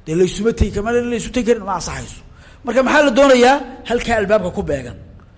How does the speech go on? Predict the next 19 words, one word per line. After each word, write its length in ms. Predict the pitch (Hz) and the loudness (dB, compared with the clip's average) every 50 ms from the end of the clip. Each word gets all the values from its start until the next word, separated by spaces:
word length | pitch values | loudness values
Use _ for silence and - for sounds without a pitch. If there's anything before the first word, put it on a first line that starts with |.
| - _ - | -20 _ -4
ayuu 160 | 170 202 214 | -2 0 0
safka 320 | - - 247 - - 190 175 | 0 0 0 -2 -2 -4 -6
koowaad 400 | - - 160 165 165 175 196 208 208 | -6 -4 -2 0 2 4 4 4 4
ee 80 | 190 | 4
dibadda 340 | 160 175 190 202 190 151 156 | 2 2 2 2 2 2 -2
ii 160 | 143 135 - - - - - - | -8 -10 -12 -16 -18 -20 -20 -12
ka 100 | - 180 | -10 -6
bilaabmaya. 540 | 180 165 156 151 151 143 131 127 104 87 - - - - - - - - - - - - | -4 -2 -2 -2 -2 -4 -6 -10 -14 -16 -18 -20 -20 -20 -20 -20 -20 -20 -20 -20 -8 -4
Kuwa 220 | 302 320 311 277 | 0 2 2 4
ka 120 | - 311 311 | 4 2 2
dambeeya 400 | - 269 247 233 233 226 233 240 | 2 2 2 4 4 4 4 4
inay 220 | 277 294 277 240 | 4 2 2 0
gidaar 280 | 180 180 233 277 269 - - | 0 0 2 2 2 2 0
ku 80 | 294 277 | -4 -2
beegnaadaan 500 | 233 226 214 190 190 190 190 190 202 202 | 2 2 2 2 0 0 0 0 -2 -2
mushkilad 360 | 190 160 - - 254 262 254 | -4 -4 0 2 2 2 2
ma 80 | 262 262 | 2 4
laha 140 | 240 233 269 | 4 4 4
oo 200 | 277 269 240 | 6 4 4